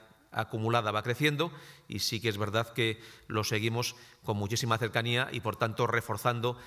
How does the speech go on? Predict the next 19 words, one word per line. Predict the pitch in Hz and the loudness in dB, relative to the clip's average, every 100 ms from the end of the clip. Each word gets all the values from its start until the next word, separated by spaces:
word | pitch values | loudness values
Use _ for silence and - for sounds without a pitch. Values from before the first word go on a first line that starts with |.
| - | -6
en | 113 110 | -2 2
el | 110 | 2
ámbito | 117 117 123 | 0 0 2
de | |
los | 110 107 | 2 0
centros | 117 117 | -2 0
sanitarios | 113 98 117 117 - - - - | 0 2 0 0 -4 -10 -12 0
todas | 117 120 | 2 2
aquellas, | 117 - 117 113 - - - - - - | 0 -2 0 0 0 -4 -12 -18 -18 -4
eh, | 107 107 98 - | 0 0 0 0
todos | 123 | 2
aquellos | 123 117 | 4 2
servicios, | 113 120 156 123 113 | 2 0 2 0 2
todas | 120 113 | 2 2
aquellas | 113 113 110 | 2 0 0
áreas | 120 123 - - - | 0 -2 -4 -16 -12
que | - | -8
son | - 117 | -2 0
imprescindibles | 117 120 117 113 110 110 120 | 0 0 0 0 2 2 0